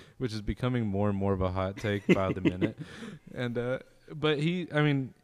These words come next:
Speaker 1: he's an amazing offensive player, but he's a
Speaker 2: Mm-hmm.
Speaker 1: horrible defending big. I mean, people can essentially score on him at will, and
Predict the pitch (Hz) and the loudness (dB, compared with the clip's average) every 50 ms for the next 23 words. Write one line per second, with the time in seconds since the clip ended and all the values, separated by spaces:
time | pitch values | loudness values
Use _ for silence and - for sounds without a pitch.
0 | _ _ _ - 131 135 135 123 131 123 117 110 110 107 113 117 123 117 110 101 | _ _ _ -4 -2 0 2 2 2 2 4 4 4 2 2 2 2 2 2 2
1 | 101 104 - 123 120 - 120 110 - - 113 107 107 110 113 110 98 101 98 98 | 0 0 0 -4 -2 -2 -4 -4 -2 0 2 2 4 2 2 2 2 2 2 2
2 | 98 101 101 98 101 101 95 95 101 107 113 110 98 90 98 95 92 92 98 98 | 2 0 0 0 0 0 -2 -2 0 2 2 2 2 0 -2 -2 -2 -4 -6 -8
3 | - - 120 110 98 - 120 110 101 95 90 90 90 92 92 92 92 95 95 - | -10 -8 -8 -8 -4 -2 -2 -2 -2 -2 -4 -4 -4 -2 -2 -2 -2 -4 -6 -8
4 | 101 98 95 95 95 95 98 104 110 - - 120 107 110 104 104 92 90 - _ | -10 -8 -8 -8 -8 -10 -10 -12 -12 -12 -12 -10 -10 -8 -6 -6 -8 -8 -10 _
5 | - - _ _ - 113 - - 110 98 - 101 98 - - - 101 95 95 92 | -20 -20 _ _ -10 -8 -6 -6 -8 -6 -6 -8 -8 -8 -6 -4 -4 -2 -2 -4
6 | 92 92 92 92 92 98 101 107 113 110 107 107 107 104 104 | -4 -6 -6 -6 -6 -4 -2 0 0 2 2 0 -2 -4 -6